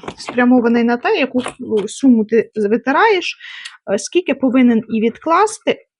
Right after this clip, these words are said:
ви не повірите. Слухайте.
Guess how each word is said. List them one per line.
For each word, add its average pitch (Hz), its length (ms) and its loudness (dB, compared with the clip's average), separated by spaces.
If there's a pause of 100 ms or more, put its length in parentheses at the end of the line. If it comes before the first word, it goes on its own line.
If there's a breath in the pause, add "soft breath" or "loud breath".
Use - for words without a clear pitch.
(180)
ви 214 260 2
не 240 180 6
повірите. 220 840 0 (160)
Слухайте. 269 800 -4